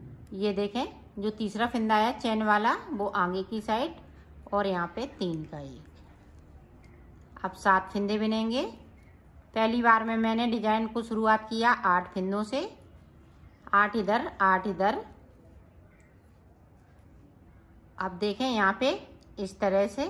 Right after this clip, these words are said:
एक, दो, तीन।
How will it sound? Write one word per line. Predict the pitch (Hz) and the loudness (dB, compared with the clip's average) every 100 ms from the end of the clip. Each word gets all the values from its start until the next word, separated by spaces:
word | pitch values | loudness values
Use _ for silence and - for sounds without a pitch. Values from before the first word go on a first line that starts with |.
| - - - - - - - - - - - - | -8 -20 -20 -20 -20 -20 -20 -20 -20 -20 -20 -8
एक, | 202 208 240 - - - - - - - - 190 | -2 0 0 -4 -20 -20 -20 -20 -20 -20 -16 -10
दो, | 180 202 220 269 - - - - - - - - - | 0 2 2 0 -6 -20 -20 -20 -20 -20 -20 -18 -4
तीन। | 208 180 | -2 -2